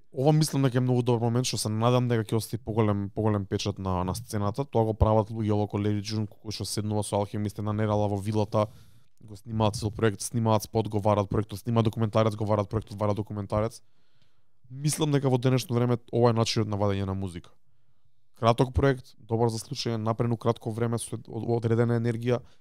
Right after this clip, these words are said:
брзо спакуван и брзо пуштен на стриминг сервисите, да,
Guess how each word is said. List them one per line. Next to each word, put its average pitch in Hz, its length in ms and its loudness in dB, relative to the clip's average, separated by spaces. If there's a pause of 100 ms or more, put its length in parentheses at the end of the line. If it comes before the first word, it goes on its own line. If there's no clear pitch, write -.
(220)
брзо 127 320 0
спакуван 127 480 -2
и 110 40 -4
брзо 113 320 -2
пуштен 117 480 -4 (640)
на 110 120 -12
стриминг 120 340 -2
сервисите, 117 460 -4
да, 113 200 -4